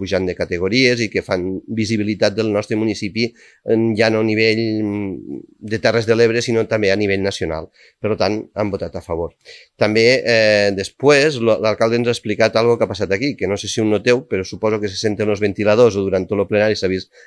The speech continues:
l'efecte dels mateixos als papers que portaven alguns, eh, doncs, bueno, que s'ha, s'ha,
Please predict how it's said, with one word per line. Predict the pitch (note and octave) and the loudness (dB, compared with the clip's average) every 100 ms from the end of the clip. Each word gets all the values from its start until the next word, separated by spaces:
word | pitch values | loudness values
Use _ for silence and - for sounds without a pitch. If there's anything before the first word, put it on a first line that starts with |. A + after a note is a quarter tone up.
| _ | _
l'efecte | A2 A2+ G#2 G#2+ | -2 0 0 0
dels | G2+ G2 | 0 0
mateixos | A2 B2+ B2 G2+ F#2 | 0 2 2 0 0
als | F#2 | 0
papers | - G2+ B2 - | 0 0 0 0
que | |
portaven | F2+ F#2 G2 G#2+ | -4 0 2 4
alguns, | A#2 A#2 C#3 E3 _ - - - _ | 4 4 2 2 _ -20 -20 -20 _
eh, | C3 B2 A#2 A2 G2 - _ _ | 2 4 4 4 0 -4 _ _
doncs, | A#2 G2+ | 0 2
bueno, | C3 G#2 - | 2 2 -2
que | A2+ G2+ | -4 0
s'ha, | A2 G2 F#2 F2+ E2+ | 2 2 2 0 -4
s'ha, | - F#2 | -2 -2